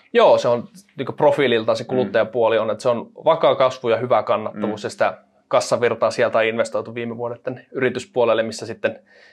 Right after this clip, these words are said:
Speaker 1: vielä kokonaisuutena se on, painuu vielä tappion puolelle, että siellä on nämä u-, uudet tuotealueet, mihin on investoitu merkittävästi,
Speaker 2: Mm.
Speaker 1: ja skaala ei ole vielä riittävä siihen, että se sieltä ois, ois kannattavaa, mutta nyt just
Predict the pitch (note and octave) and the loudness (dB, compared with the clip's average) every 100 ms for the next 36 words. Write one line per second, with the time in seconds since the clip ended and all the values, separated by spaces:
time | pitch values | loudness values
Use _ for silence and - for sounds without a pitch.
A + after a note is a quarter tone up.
0 | _ A#2+ A#2 A2 - _ _ _ _ _ | _ 0 2 2 0 _ _ _ _ _
1 | _ _ _ - B2 B2 A2+ G#2+ A2+ G#2+ | _ _ _ -2 0 2 2 0 -2 -6
2 | A2+ G#2+ A2+ G2+ - - G#2+ A2 A2 A2 | -4 -4 -4 -6 -6 -2 -2 -2 -6 -6
3 | A2+ A2+ - A#2+ A#2 B2+ B2+ B2+ B1+ - | -6 -8 -8 -8 -6 -4 -4 -4 -10 -14
4 | - - G#1+ A1+ - - B2 A#2+ B2+ A#2+ | -16 -12 -10 -10 -12 -12 -10 -4 -2 -2
5 | - B2 A2+ G#2+ G#2+ A2+ A2 A#2 A2 - | 0 0 0 0 -2 -6 -6 -6 -8 -10
6 | A2+ A2+ A2 G#2+ G#2+ G#2 - A2 - A#2+ | -8 -4 -4 -4 -4 -4 -4 -6 -2 2
7 | A2+ A2 A2+ A2 A2+ A2+ A#2 A2+ A#2 A#2 | 2 2 -4 -6 -4 -4 -6 -4 -2 -2
8 | A#2+ G#2+ B2 B2+ - - - _ _ _ | -4 -10 -12 -16 -18 -20 -20 _ _ _
9 | _ _ - A#2+ A2 - - _ _ - | _ _ -2 0 2 0 -4 _ _ -2
10 | B2 - - B2 - B2 A#2+ - A2+ A2 | -2 -4 -4 -4 0 -2 -2 -2 -2 0
11 | A2+ A#2+ A#2+ - F#2+ A#2 - | -2 -2 -4 -6 -14 -14 -16